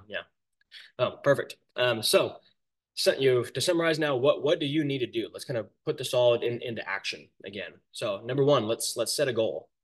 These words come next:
Speaker 2: Okay. Um, are you just trying to move more? Are you just getting started? "Hey, I, this is all great. This data's good. I'm just gonna start with walks though, 'cause I'm not doing anything right now."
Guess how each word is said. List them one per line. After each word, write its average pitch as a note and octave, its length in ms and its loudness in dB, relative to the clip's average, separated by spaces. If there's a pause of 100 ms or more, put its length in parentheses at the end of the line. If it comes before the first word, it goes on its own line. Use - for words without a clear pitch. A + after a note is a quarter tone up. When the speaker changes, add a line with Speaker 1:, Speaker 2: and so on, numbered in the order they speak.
(100)
Speaker 2:
Okay. G2+ 180 -6 (480)
Um, G#2 340 -4 (640)
are - 40 -14
you A#2 160 -4
just C3+ 160 -2
trying D3 120 2
to B2 60 2
move B2+ 200 2
more? G#2+ 280 -6
Are - 80 -14
you A#2+ 120 -6
just B2+ 160 -6
getting A#2+ 140 -2
started? A#2 360 -4 (140)
"Hey, A2 160 -4
I, A2 300 -4
this A#2+ 160 -2
is A#2+ 100 0
all B2 120 6
great. B2 320 2 (140)
This - 140 -6
data's B2+ 240 0
good. B2 300 2 (360)
I'm C#3+ 120 0
just C#3 120 -2
gonna A#2+ 100 -2
start G#2+ 180 -4
with G#2 80 -6
walks G2 260 -4
though, C2 140 -8
'cause - 120 -10
I'm A#2 140 -2
not A2+ 120 -2
doing A2 140 0
anything G2 420 -4
right D#2+ 160 -10
now." C2+ 120 -12